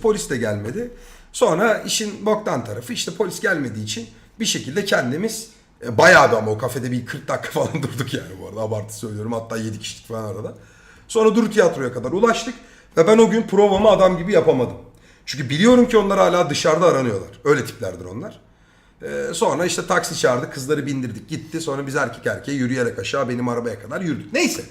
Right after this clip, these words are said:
Ya anlatmaya çalıştığım şeyi anladınız mı? Ee, durumları doğru şekilde kontrol edebilmek sizin elinizde aslında.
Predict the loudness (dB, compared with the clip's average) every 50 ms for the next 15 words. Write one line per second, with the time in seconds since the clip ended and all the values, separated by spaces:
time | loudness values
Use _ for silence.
0 | -18 -20 -20 -20 -18 -6 -2 0 2 2 2 2 2 2 2 2 4 6 8 10
1 | 10 8 6 4 -2 -2 0 -2 -2 -2 -6 -4 -2 -2 0 2 2 2 2 2
2 | 0 0 -2 -2 -4 -6 -10 -12 -14 -18 -20 -20 _ _ _ _ _ _ _ _
3 | _ _ _ _ _ _ -2 0 2 2 0 -2 -6 -12 -16 -20 -20 _ _ _
4 | _ _ _ _ _ _ _ -12 -4 0 2 4 4 4 6 8 8 8 8 6
5 | 2 0 -2 -10 -18 -20 -20 _ _ _ _ _ _ _ -10 -4 2 4 6 6
6 | 6 4 2 -2 -4 -4 -4 -4 -2 2 2 2 2 0 -2 -4 -2 -2 -2 -2
7 | -2 -2 -2 -2 -2 -4 -4 -6 -8 -6 -6 -4 -4 -4 -4 -6 -6 -8 -10 -10
8 | -8 -10 -10 -12 -14 -18 -20